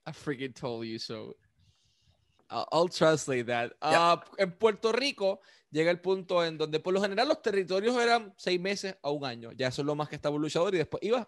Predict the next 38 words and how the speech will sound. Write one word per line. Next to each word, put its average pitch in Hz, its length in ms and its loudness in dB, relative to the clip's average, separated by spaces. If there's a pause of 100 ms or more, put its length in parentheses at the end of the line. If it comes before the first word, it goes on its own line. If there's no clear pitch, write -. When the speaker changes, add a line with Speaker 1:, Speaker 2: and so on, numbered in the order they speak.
(120)
Speaker 1:
al 139 100 0
próximo 156 340 -4
territorio 160 400 -4
para 131 140 -4
mantenerte, 139 640 -2 (300)
eh, 139 420 4
relevante 143 480 2
y 143 60 -2
fresco. - 440 -4 (540)
Andy 180 220 4
estuvo 175 240 2
mucho 196 260 -2
tiempo 131 240 -4
en 123 80 -10
Puerto 123 240 -8
Rico 117 340 -6
y 135 120 -2
llegó 123 340 0
al 131 100 0
momento 147 420 -4
en 190 100 -6
que 175 100 -6
I 170 40 0
W 143 340 2
A 147 180 -2
ya 120 140 -6
no 123 100 -10
sabía 131 340 -2
qué 135 60 -6
hacer 139 220 -4
con 190 160 -2
él. 330 100 -6
Ya 151 80 0
había 160 160 2
tenido 190 240 0 (140)
todos 185 240 2
los 208 160 0
títulos 220 380 0